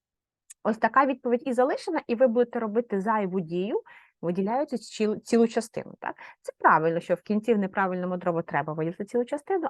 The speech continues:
але інколи варіанти відповіді вже не, не до кінця дорозв'язані, так? А от тільки на виконання множення, і все, і крапочка.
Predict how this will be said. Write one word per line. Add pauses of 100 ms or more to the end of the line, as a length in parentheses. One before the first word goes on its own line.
але (560)
інколи
варіанти
відповіді
вже
не,
не
до
кінця
дорозв'язані,
так?
А
от
тільки
на
виконання
множення,
і
все,
і
крапочка.